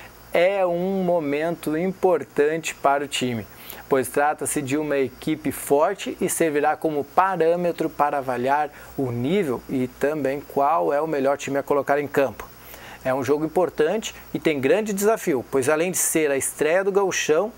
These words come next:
será um jogo valendo o título pela Recopa. Tá falando, lógico, do jogo contra o Internacional no dia primeiro.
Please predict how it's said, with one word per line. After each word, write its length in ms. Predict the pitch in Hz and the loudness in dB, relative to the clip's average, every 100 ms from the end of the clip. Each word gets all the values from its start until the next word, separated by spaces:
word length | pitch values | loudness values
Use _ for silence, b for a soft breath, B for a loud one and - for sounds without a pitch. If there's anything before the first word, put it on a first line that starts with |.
| - | -16
será 440 | - - 127 127 | -12 -4 0 0
um 160 | 170 147 | 0 -2
jogo 400 | 101 139 180 175 | 0 0 2 0
valendo 540 | 143 135 135 165 160 | 0 0 0 0 -2
o 20 | 160 | -4
título 480 | - 190 190 170 | -2 -2 0 -2
pela 300 | 151 170 196 | 0 0 0
Recopa. 580 | 160 180 - 143 127 - B B - | -2 -6 0 0 0 -8 B B -10
Tá 80 | |
falando, 360 | 127 160 156 160 | -2 0 0 0
lógico, 340 | 139 143 - | 2 0 0
do 80 | 139 | -4
jogo 320 | 120 139 147 | 0 0 0
contra 300 | 135 143 135 | -2 -2 -2
o 40 | 139 | -2
Internacional 640 | 135 135 131 139 127 123 | -2 -2 -2 -2 0 -2
no 100 | 135 | 0
dia 140 | 127 139 | -2 0
primeiro. 420 | 151 143 113 | -2 -2 -2